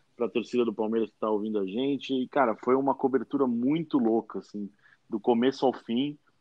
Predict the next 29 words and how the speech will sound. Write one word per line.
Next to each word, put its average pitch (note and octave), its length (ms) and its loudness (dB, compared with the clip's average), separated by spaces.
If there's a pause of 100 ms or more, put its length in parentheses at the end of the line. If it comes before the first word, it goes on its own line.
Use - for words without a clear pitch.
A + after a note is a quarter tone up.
(180)
É, G#2 520 0
eu A2 120 0
estava B2+ 400 2
lá C3 220 4
em A#2+ 60 -2
Montevidéu A2 520 -2
trabalhando, G#2+ 600 -2
né? A2+ 160 -8 (560)
E G2 880 -4
foi, A#2+ 340 2
assim, G#2 200 -4
aconteceu C3 320 0
de D#4 100 2
tudo, B2 320 2
né? A2 240 -2
Da A#2 180 2
véspera C3 680 4
do, A#2 300 -4 (340)
um A2 340 -4
probleminha A2+ 540 0
do A2 160 -2
Felipe A2 320 -6
Melo A2+ 220 -2
com A2+ 160 -8
o G2+ 40 -8
Roger G#2 300 -4
Guedes, C3 440 0
o A#2 100 0
dia A2+ 560 2